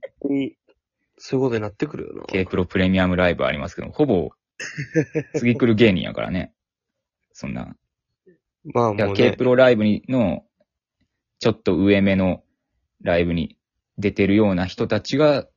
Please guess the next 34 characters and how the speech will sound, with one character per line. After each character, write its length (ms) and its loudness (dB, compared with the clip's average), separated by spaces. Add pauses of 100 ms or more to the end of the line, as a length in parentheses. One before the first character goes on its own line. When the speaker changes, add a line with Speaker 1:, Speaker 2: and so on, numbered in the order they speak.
(120)
Speaker 2:
出 240 -4
て 120 -2
ま 120 -4
す 100 -8
か 80 -10
ら、 100 -10
Speaker 1:
う 40 -18
ん。 60 -18
Speaker 2:
次 240 -12
来 100 -14
る 80 -12
決 300 -12
勝 160 -12
は。 120 -12 (1300)
Speaker 1:
ね、 220 -4
他 320 -6
の 100 -2
ラ 140 -2
イ 60 0
ブ 100 -2
で 80 8
は 60 2
見 100 -2
れ 100 2
な 120 -2
い 40 -4
よ 120 -6
う 40 -8
な 100 -10
人 200 -10
も 100 -8
い 80 -10
た 120 -10
り。 120 -14